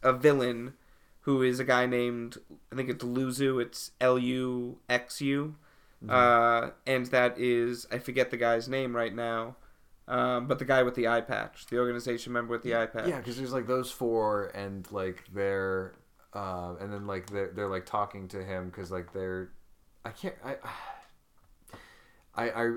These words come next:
Speaker 2: I understood it when I watched it, and now it totally escapes me because it just, it seems so irrelevant to everything that had just gone on in the, in the last twenty hours of the game that I was like,
Speaker 1: It,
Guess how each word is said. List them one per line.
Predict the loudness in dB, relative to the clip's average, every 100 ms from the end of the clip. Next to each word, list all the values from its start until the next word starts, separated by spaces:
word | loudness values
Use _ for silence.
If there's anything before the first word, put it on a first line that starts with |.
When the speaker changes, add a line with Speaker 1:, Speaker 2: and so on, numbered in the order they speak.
| -4
Speaker 2:
I | -4
understood | -4 -6 -6 -2 0
it | 0
when | -2 -4
I | -4
watched | -4 -2 -4 -6 -8
it, | -6 -6 -8 -12
and | -12 -8
now | -6 -4 -2 -4 -6
it | -10 -10
totally | -8 -6 -6
escapes | -8 -8 -8 -8 -10
me | -8
because | -8 -8 -10 -10
it |
just, | -14 -16 -18 -20 -20 _ -20
it | -20 -20 -20 -20 -18 -14
seems | -8 -8 -8
so | -6 -4
irrelevant | -2 -2 -4 -4 -6
to | -8
everything | -10 -10 -10
that | -10
had | -10 -16
just | -16 -16 -12
gone | -12 -10
on | -10 -10 -10
in |
the, | -12 -14 -16 -16
in | -16 -14
the |
last | -14 -14 -14 -16
twenty | -16 -14 -12
hours | -14 -14 -14 -16
of | -16
the | -18
game | -18 -16 -16 -16
that | -18
I | -18
was | -18 -16
like, | -18 -4
Speaker 1:
It, | 6 6 6